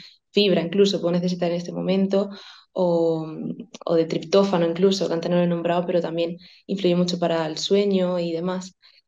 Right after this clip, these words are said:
Es importante que sepamos que no contamos con el mismo grado de control con las interacciones que puede hacer esto.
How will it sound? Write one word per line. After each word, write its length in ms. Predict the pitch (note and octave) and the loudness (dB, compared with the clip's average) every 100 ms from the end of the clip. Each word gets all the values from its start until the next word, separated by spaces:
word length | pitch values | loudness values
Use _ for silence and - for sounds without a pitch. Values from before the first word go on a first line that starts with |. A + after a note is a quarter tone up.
| _ _ _ | _ _ _
Es 80 | G#3 | 4
importante 500 | G#3+ G#3+ G#3+ G#3 G3+ | 6 4 4 2 2
que 100 | F#3 | 0
sepamos 680 | F#3 - G3+ G#3+ F#3+ A3+ - _ - | -2 -2 0 2 0 -2 -14 _ -4
que 120 | F#3 | 0
no 160 | F#3 G3+ | 2 2
contamos 720 | G#3 G3+ G3+ G3 G3+ A3 - | 0 0 0 0 -2 -4 -12
con 600 | - F#3+ F#3 F3 E3+ E3 - | -2 0 2 0 -4 -6 -4
el 160 | F3+ | -2
mismo 300 | F3+ F#3+ G3+ | 0 2 2
grado 300 | G3+ G3+ G3+ | 2 2 4
de 120 | G3 F#3+ | 2 0
control 680 | F#3 F#3 F#3 G3+ F#3+ C#4+ - _ _ _ | -2 -4 -2 0 0 -4 -14 _ _ _
con 180 | G#3 F#3+ | 0 2
las 100 | F#3 | 2
interacciones 800 | F#3 F#3 F3 F3 - G#3 F3+ F3 | 0 -2 -4 -4 -2 0 0 -6
que 120 | E3+ | -6
puede 160 | E3+ F3 | -6 -4
hacer 180 | F3+ | -2
esto. 360 | E3 E3 - | -2 -4 -12